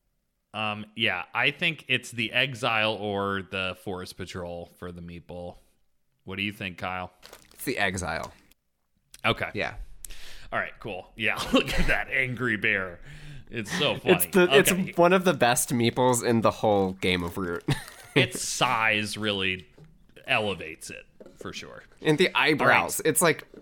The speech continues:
Speaker 2: ten out of ten eyebrows. <laughs>
Speaker 1: All right, so cats have won the group, and the best meeple, uh, is the exile. So, um, those will move on to the final episode,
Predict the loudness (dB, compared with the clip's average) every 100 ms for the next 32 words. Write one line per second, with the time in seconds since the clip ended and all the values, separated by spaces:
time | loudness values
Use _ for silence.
0 | -12 -2 2 4 4 2 0 2 2 0
1 | -4 -8 -8 -12 -14 -20 -20 -20 _ _
2 | _ -12 -6 -6 -4 -6 -8 -12 -14 -6
3 | -2 -2 -4 -10 -2 0 0 -2 -6 -4
4 | -4 -2 -4 -4 -4 -2 -4 -4 -4 -4
5 | 0 0 0 -4 -6 -4 -4 -2 0 2
6 | 2 -2 -8 _ _ _ _ -2 0 0
7 | -4 -4 0 0 -2 -8 -6 -6 -2 -2
8 | 0 -4 -2 0 0 -2 -6 -6 -4 -2
9 | -2 -4 -6 -14 -14 -8 -4 -4 -6 -10
10 | -4 -2 0 -2 0 0 -2 -4 -4 -2
11 | -2 -2 -8 -14 _ -12 -6 -2 0 -2
12 | -2 0 2 0 -2 0 0 0 -4 -4
13 | -4 -4 -6 -12